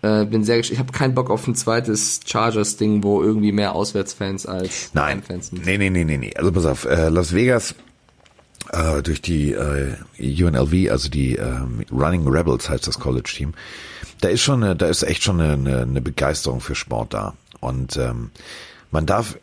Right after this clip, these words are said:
Speaker 2: eine Sache immer nicht vergessen, man tut immer so, als sei Las Vegas so ein Sündenpool, weil man zweimal Hangover gesehen hat. Und, äh,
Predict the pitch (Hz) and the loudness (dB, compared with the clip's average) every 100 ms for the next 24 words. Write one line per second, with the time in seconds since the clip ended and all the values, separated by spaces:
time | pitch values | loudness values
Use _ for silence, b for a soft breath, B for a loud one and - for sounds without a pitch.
0 | - - 110 104 98 73 85 - 82 80 | -6 0 2 2 2 0 0 0 0 0
1 | 73 71 - 131 - 104 78 95 - 73 | 0 0 0 -2 0 0 2 2 2 0
2 | - - 71 80 85 76 69 82 82 - | -2 -2 2 2 2 2 0 2 2 0
3 | 76 71 76 107 71 76 - 87 80 76 | -2 0 0 0 -2 -6 -4 2 4 4
4 | 73 67 73 71 65 - - - 78 71 | 4 2 2 2 0 -4 -6 0 2 2
5 | 80 92 71 67 62 58 58 55 - B | 2 2 2 2 0 0 -2 -4 -8 B
6 | B B B B 73 69 62 78 73 71 | B B B B -2 -2 0 4 4 4
7 | 58 | 0